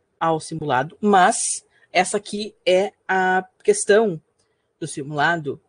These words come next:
que é em conjunto com a filosofia, e a gente já tinha conversado, que vocês já tinham visto essa, esse conteúdo em filosofia.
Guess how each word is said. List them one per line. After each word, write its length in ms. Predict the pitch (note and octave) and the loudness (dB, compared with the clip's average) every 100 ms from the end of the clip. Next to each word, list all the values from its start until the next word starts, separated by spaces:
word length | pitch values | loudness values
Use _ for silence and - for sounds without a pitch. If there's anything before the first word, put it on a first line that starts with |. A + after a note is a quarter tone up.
| _ | _
que 260 | - G#3+ | -4 4
é 380 | F#3+ F3+ F#3+ G#3 - | 6 6 2 -2 -2
em 140 | G#3 | -2
conjunto 540 | A3 A#3+ G#3+ G3 G#3+ - | 0 0 2 0 -2 -2
com 80 | G#3+ | -4
a 60 | |
filosofia, 680 | A3 G#3 G#3+ - F3 E3+ G#3+ - _ _ _ | 2 2 2 -4 0 0 0 -6 _ _ _
e 80 | F#3 | -4
a 40 | E3 | -4
gente 180 | E3 | -4
já 100 | E3 | -6
tinha 160 | E3 G3+ | -4 -4
conversado, 760 | G#3+ G#3+ G#3+ - D#3+ D3+ E3+ - _ _ | -2 -4 -4 0 0 0 -6 -10 _ _
que 80 | |
vocês 240 | G3+ F#3 F3 | -8 -6 -4
já 80 | F3+ | -4
tinham 380 | - D4+ F4 | -4 -2 -2
visto 500 | F3 D#3+ D#3+ - D#3+ - _ _ _ _ _ | -2 -4 -8 -8 -10 -10 _ _ _ _ _
essa, 680 | F3 D#3+ - - E3 D#3 D3+ _ _ _ _ _ _ | -2 -2 -2 0 4 4 0 _ _ _ _ _ _
esse 200 | E3+ D#3+ | -6 -6
conteúdo 760 | - F#3 F3 F#3 D#3+ D#3+ G3+ C4 _ _ _ _ _ _ _ _ _ - | -8 -8 2 2 2 -2 -4 -6 _ _ _ _ _ _ _ _ _ -6
em 140 | E3+ | -6
filosofia. 600 | D3+ E3 E3+ - E3 D3 | -4 -4 -4 -8 -10 -10